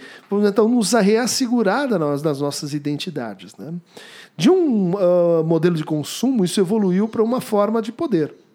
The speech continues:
né? Não só dentro dos condomínios, com a figura do síndico, né?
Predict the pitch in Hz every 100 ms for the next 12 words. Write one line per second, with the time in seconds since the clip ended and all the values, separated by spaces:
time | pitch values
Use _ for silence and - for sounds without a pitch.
0 | - 151 - - - 147 190 233 - 185
1 | 160 160 160 156 - 160 170 160 202 330
2 | 254 156 135 151 143 147 151 139 156 -
3 | 185 226 285 202 160 113 127 196